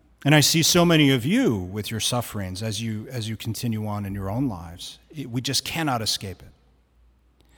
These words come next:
Well, the Lord, of course, is the answer. I mean, there's all these other answers. There, there's, you know, the traditional answers, which are, they attempt to be rationalistic, or they attempt to,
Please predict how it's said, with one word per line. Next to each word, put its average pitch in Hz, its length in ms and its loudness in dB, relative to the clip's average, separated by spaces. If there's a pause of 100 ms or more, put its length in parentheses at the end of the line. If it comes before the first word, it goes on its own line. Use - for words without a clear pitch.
(520)
Well, - 80 0
the 175 80 6
Lord, 233 240 6
of 185 100 4
course, - 600 4 (840)
is 131 200 0
the 139 140 6
answer. 135 500 2 (180)
I 151 60 2
mean, 165 100 8
there's 170 160 6
all 220 120 10
these 180 180 6
other 175 240 8
answers. 139 560 4
There, 123 240 0
there's, 120 580 -4 (140)
you 135 100 -4
know, 95 440 -4
the 120 80 -8
traditional 131 500 2
answers, 127 800 0 (360)
which 113 180 -4
are, 104 300 -2 (180)
they 117 140 -6
attempt 120 320 -2
to - 60 -6
be 113 100 -2
rationalistic, 110 1000 -2
or 107 60 -6
they 101 140 -6
attempt 110 400 -6
to, 101 240 -8